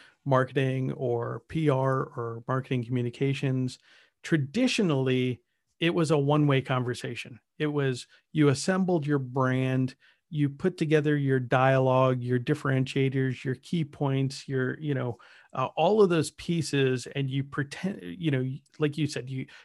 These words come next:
you adjusted the pixels and you talked about the colors, you know, for forever, and you push that out there. And, and that was a five-year plan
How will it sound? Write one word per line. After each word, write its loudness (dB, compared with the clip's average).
you 8
adjusted 4
the 2
pixels -4
and 0
you -2
talked -2
about 0
the -2
colors, 0
you 4
know, 4
for 0
forever, 6
and 4
you 6
push 2
that 6
out 6
there. -6
And, 4
and 0
that 4
was 4
a 4
five-year 2
plan -2